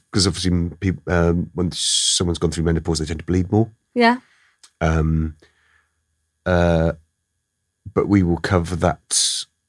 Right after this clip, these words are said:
Speaker 1: in another episode because actually we need a couple of episodes on blood, actually, don't we? 'Cause we should probably talk about sex on periods.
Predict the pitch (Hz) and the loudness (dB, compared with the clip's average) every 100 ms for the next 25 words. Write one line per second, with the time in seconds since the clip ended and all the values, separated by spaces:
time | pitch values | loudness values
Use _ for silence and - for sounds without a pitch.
0 | _ _ - 87 85 82 85 78 78 76 | _ _ -4 0 2 2 2 0 -2 -4
1 | - 76 73 - - 107 - 87 80 82 | -4 -6 -6 -4 2 4 4 2 2 0
2 | - - - _ _ _ _ _ _ _ | -4 -14 -20 _ _ _ _ _ _ _
3 | _ _ 98 92 90 - _ _ _ - | _ _ 0 2 2 -2 _ _ _ -12
4 | - - 120 82 69 - - 65 71 71 | -8 0 0 2 -4 -6 -4 -2 -2 -2
5 | 80 73 76 - - 92 101 - 78 _ | -2 -2 -2 -4 -2 0 0 0 -6 _
6 | - _ _ _ _ - 82 76 85 87 | -20 _ _ _ _ -6 -4 -4 -4 -2
7 | 82 78 80 82 80 - - - 82 82 | 0 0 0 0 0 -2 -4 -4 -2 2
8 | 85 90 87 - - | 2 2 0 -4 -6